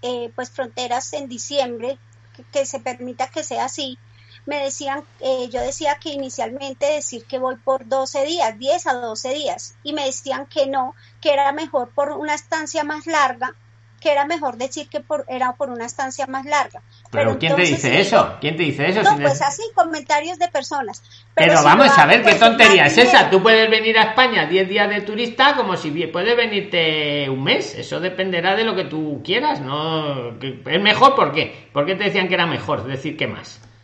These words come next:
Speaker 1: Que porque por aquello del bicho, no se sabe que de aquí a cuando de, de pronto viajara en diciembre, un ejemplo,
Speaker 2: Bueno, eso no lo
Speaker 1: y
Speaker 2: sabemos,
Speaker 1: digan,
Speaker 2: lo de diciembre no lo
Speaker 1: dijeran
Speaker 2: sabemos.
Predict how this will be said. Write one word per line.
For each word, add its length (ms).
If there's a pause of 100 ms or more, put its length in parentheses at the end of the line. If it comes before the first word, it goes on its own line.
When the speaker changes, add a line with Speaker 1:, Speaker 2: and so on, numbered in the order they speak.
(600)
Speaker 1:
Que 160
porque 680
por 140
aquello 580
del 320
bicho, 480 (420)
no 180
se 140
sabe 300
que 200
de 160
aquí 260
a 80
cuando 320
de, 120
de 120
pronto 320
viajara 580
en 60
diciembre, 560
un 80
ejemplo, 320
Speaker 2:
Bueno, 120
eso 200
no 100
lo 80
Speaker 1:
y 40
Speaker 2:
sabemos, 340
Speaker 1:
digan, 100
Speaker 2:
lo 80
de 140
diciembre 480
no 80
lo 80
Speaker 1:
dijeran 440
Speaker 2:
sabemos. 300